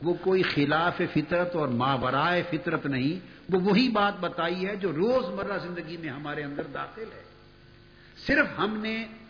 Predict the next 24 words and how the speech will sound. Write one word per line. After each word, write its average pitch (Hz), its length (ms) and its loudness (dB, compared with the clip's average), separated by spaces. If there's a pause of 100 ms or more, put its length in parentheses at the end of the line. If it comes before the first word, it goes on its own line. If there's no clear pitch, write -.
(200)
دین 214 640 2
کی 233 160 0
بات 196 600 2
اور 185 80 0
اپنی 180 280 -2
زندگی 175 360 -4
کی 151 140 -4
بات 143 380 -4
کو 160 80 -2
جوڑ 165 380 4
کے 131 160 -2
نہیں 123 120 -2
دیکھا، 95 320 -8 (2500)
گیپ 190 400 2
کو 170 160 0
ختم 143 280 -6
نہیں 117 220 -2
کیا۔ 95 160 -14 (2000)
تو 135 60 2
یہ 170 160 6
جو 170 260 2 (380)
انشراح 175 560 2
اور 190 140 0
انکباس 170 600 0